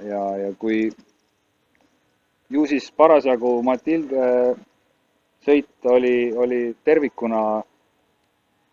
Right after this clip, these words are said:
rohkem väärt ja, ja, ja ma, ma detaile ei oskaks siin isegi välja tuua, miks,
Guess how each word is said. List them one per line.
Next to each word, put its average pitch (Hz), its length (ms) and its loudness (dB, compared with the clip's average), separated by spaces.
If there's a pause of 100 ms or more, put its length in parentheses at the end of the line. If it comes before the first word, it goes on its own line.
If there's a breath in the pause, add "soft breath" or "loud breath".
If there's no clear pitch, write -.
(500)
rohkem 123 380 0
väärt 104 500 -2
ja, 98 120 -2 (360)
ja, 101 180 -2 (260)
ja 101 140 -8 (460)
ma, 117 100 -2 (680)
ma 117 140 -4
detaile 127 540 4
ei 110 40 2
oskaks 120 320 -2
siin 113 160 -6
isegi 110 200 -4
välja 120 280 0
tuua, 110 320 -2
miks, - 240 -14